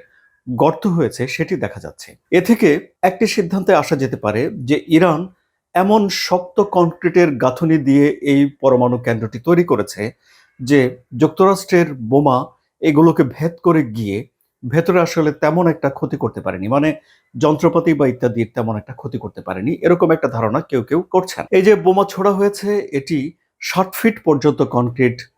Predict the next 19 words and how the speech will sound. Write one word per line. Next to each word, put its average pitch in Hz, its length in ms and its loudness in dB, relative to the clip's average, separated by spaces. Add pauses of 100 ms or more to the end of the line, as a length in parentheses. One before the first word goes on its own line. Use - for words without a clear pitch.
(260)
ছিদ্র 170 320 0
করে 127 220 2 (100)
নিচে 117 240 -2
যেতে 113 200 -4
পারে 113 140 -2 (120)
বিস্ফোরণ 120 360 -2
ঘটানোর 107 460 -8
আগে। 98 120 -12 (240)
মাটিতে 170 340 0
যদি 180 260 -2
ফেলা 123 220 -2
হয়, 113 180 -6
তাহলে 113 280 -4 (200)
এই 135 160 2
বোমাটি 143 340 0 (440)
দুইশো 170 380 2
ফিট 151 260 -4 (120)
নিচে 135 220 -2
পর্যন্ত 104 440 -6